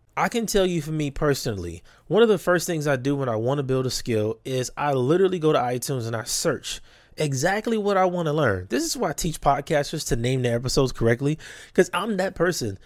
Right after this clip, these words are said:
Like, I will go to iTunes and literally search. Right now, I'm learning YouTube ads and Google ads because I wanna learn paid traffic. I literally went on iTunes and I search,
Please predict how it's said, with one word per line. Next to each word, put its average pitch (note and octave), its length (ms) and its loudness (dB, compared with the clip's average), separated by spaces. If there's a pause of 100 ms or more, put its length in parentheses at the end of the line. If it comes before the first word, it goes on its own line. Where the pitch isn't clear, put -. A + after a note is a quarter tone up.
(160)
Like, C3 160 -2
I D3+ 80 2
will F3 140 4
go E3 160 2
to D3+ 40 0
iTunes D3+ 440 0
and C3+ 120 -2
literally D3 380 4
search. - 480 -2 (220)
Right C3 180 0
now, D#3 160 -2
I'm C#3 140 -4
learning C3 280 -2
YouTube C3 380 -4
ads B2 380 -2
and B2 160 -8
Google C3 260 2
ads A2 400 -2 (380)
because B2 260 0
I B2 80 -2
wanna B2 240 2
learn A2+ 240 2
paid G#2+ 260 -2
traffic. - 440 2
I D#3+ 140 2
literally B3 440 6
went C4 160 2
on A3 220 2
iTunes F3+ 240 0
and D#3 100 -2
I D3 60 2
search, C3+ 440 -2